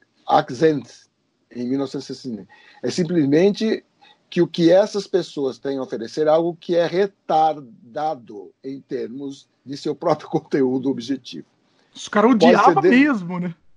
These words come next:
Speaker 1: pode ser demonstrado que os meios de expressão aqui empregados e preservados não são mais do que técnicas tradicionais de forma degradada.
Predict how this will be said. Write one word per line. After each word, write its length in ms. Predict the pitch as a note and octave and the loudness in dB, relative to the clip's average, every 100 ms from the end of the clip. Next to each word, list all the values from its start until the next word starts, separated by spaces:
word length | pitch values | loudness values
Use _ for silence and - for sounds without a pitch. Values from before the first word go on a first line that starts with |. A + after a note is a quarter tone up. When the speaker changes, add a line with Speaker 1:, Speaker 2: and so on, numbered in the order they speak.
| _ | _
Speaker 1:
pode 260 | D#3+ F3 | -2 -2
ser 160 | E3 F#3+ | -2 -2
demonstrado 600 | F3 F3+ E3 F3 F#3 F#3 | 0 -4 -6 -4 -4 -4
que 100 | F#3 | -8
os 120 | F#3+ | -10
meios 320 | E3+ F3 F3+ D#3+ | -8 -6 -6 -6
de 80 | |
expressão 420 | D#3 D3 C#3 D3 A#2 | -10 -8 -8 -8 -10
aqui 160 | A#2 | -10
empregados 540 | A#2+ G#2+ G2+ A#2+ A2+ A#2 | -10 -10 -6 -6 -6 -14
e 20 | |
preservados 840 | - G#2+ G#2+ G#2+ G#2+ C#3+ E3 D3+ | -18 -12 -10 -8 0 2 2 -2
não 140 | D#3+ E3 | -10 -8
são 200 | E3 D3+ | -6 -4
mais 340 | D3 D#3+ D#3 | -2 -2 -2
do 140 | E3 | -6
que 120 | - - | -6 -6
técnicas 600 | - - E3 E3+ D3+ - | -2 -2 -2 -12 -20 -8
tradicionais 680 | D3 C3 - B2+ B2+ C#3+ | -8 -8 -8 -6 -4 -6
de 80 | C#3+ | -6
forma 300 | - D3 D3 | -4 -2 -2
degradada. 680 | C#3+ C#3+ C#3 G#2+ G2+ F#2 | -4 -2 -2 -4 -10 -12